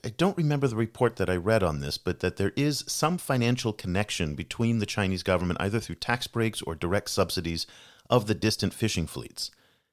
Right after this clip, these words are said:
And it does strike me as that this is not simply a private enterprise activity, that there is a connection with the Chinese government,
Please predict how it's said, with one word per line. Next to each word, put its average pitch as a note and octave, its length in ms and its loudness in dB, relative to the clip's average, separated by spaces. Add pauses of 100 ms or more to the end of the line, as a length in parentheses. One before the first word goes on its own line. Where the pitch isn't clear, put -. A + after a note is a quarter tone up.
(100)
And A#2+ 100 4
it B2 120 0
does G3 180 4
strike - 400 2
me E2+ 160 4
as E2+ 180 2
that F#2 140 6
this - 160 0
is A#2+ 120 -2
not C#3+ 200 4
simply B2+ 380 2
a F#2 80 2
private A2 460 0
enterprise F#2+ 600 0
activity, F#2+ 640 -2 (420)
that A2 140 2
there A2+ 280 4
is D3 200 2
a A#2+ 60 0
connection E2+ 580 -2
with G#2+ 220 0
the - 80 -2
Chinese C#2 380 -4
government, B1 480 -6